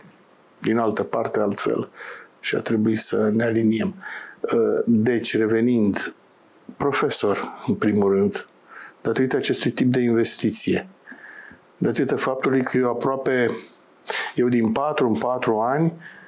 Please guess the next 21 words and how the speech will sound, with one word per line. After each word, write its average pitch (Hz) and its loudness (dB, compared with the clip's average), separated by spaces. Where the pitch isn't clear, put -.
sunt 120 0
invitat 127 0
la 135 2
câte 120 -2
o 123 2
reuniune 123 2
a - -2
unui 120 0
alt 180 0
grup 135 2
de 113 2
actori 151 0
care 135 0
au 123 2
terminat. 131 0
Ultima 139 0
au 127 -2
fost 147 -2
treizeci 143 0
de 135 2
ani. 107 -4